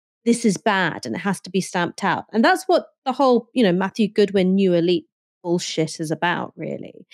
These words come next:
It's about curtailing the right of people who don't win elections, who don't, uh, have a seat in the House of Commons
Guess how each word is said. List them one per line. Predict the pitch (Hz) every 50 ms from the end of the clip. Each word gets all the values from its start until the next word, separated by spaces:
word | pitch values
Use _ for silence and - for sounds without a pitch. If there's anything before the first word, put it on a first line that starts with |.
| - - - -
It's | - 233 233
about | 254 - 254 247 - - -
curtailing | - 269 254 - - - - 254 262 294 339 349 330 311 294 285 277 247 - _ _ _
the | - 226
right | 208 196 220 226 233 262 302 302 - - - - - -
of | 233 214 - _
people | - - - 190 175 - _ - - 208 285 - _ _ - - - - -
who | - 240 233 220 _ _ _ -
don't | 277 294 403 427 453 - _ _ _ _ _ _ _ _
win | 247 220 269 311 311
elections, | 294 240 220 226 165 - - - - 208 180 208 285 359 - - - _ -
who | 285 294 - 208 226
don't, | 220 269 285 339 381 330 311 - _ _ _ _ _ _
uh, | 247 233 226 226 220 220 220
have | - - 240 220
a | 233 214
seat | 214 - - - 240 240 254 -
in | - 220
the | 220 208
House | 190 202 196 190 -
of | 208 -
Commons | - 202 175 165 - - 202 214